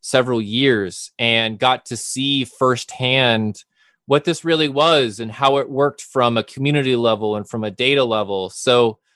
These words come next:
we have such a head start on understanding the space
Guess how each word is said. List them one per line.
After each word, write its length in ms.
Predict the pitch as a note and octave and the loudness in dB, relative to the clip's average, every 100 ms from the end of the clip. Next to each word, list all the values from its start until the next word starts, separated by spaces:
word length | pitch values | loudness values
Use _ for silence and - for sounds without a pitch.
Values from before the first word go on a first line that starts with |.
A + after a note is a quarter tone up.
| _ | _
we 200 | C#3 D3+ | -4 -4
have 540 | D3 D#3 E3 D#3+ D3 - - _ - | 0 4 4 4 0 -12 -20 _ -16
such 360 | - D#3 D3+ | -2 0 0
a 60 | D3 | -2
head 200 | C3+ B2 | -2 -4
start 420 | - A#2 B2 B2+ C3 | -2 0 2 0 0
on 280 | B2 A#2+ | 2 2
understanding 680 | A2+ A2+ A2 - A#2 A2+ A#2 | 0 -2 -4 -2 0 0 -2
the 80 | A2 | -4
space 680 | - - G#2+ C#3 - - | -6 0 0 0 -4 -16